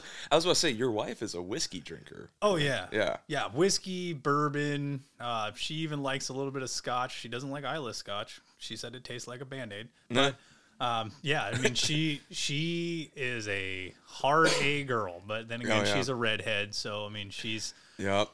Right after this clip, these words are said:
Speaker 2: she's a badass.
Speaker 1: It's the Irish.
Speaker 2: Yeah, oh, yeah.
Speaker 1: Irish love their whiskey,
Speaker 2: Yeah.
Speaker 1: but they also love their stouts.
Speaker 2: Right?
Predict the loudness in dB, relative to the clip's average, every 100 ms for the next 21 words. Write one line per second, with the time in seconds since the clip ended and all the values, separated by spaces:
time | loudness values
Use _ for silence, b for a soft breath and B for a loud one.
0 | _ -10 -4 2 4 2 -4 -10 -16 _
1 | -20 -12 -2 0 0 0 0 -2 -2 -4
2 | -8 _ -6 -6 -4 -6 -4 -4 0 2
3 | 2 0 -2 -2 -2 -2 -4 -4 -6 -8
4 | -4 0 2 2 0 -2 2 4 4 2
5 | 0 -4 _ _ _ -6 -4 -4 -6 -6
6 | -8 -10 -6 -4 -4 -10 -6 -2 -2